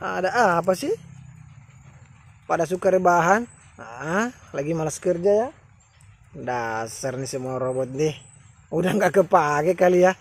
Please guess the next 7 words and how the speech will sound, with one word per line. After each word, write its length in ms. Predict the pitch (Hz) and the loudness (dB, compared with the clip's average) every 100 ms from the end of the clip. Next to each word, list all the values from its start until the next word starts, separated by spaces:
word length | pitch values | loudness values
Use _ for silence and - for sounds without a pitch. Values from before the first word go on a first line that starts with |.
| _ _ _ - | _ _ _ -8
Oh, 400 | 202 175 160 147 | -4 -2 -2 -2
ayo 160 | 175 | -2
kita 160 | 180 196 | 0 0
simpan, 320 | 202 220 226 | 0 -2 -2
teman-teman. 480 | 233 233 247 262 190 _ _ _ _ 208 | -2 -2 0 0 -2 _ _ _ _ 0
Yuk. 160 | 240 - - _ _ _ _ - | 0 0 -6 _ _ _ _ -6
Yuk, 160 | 214 214 | 0 0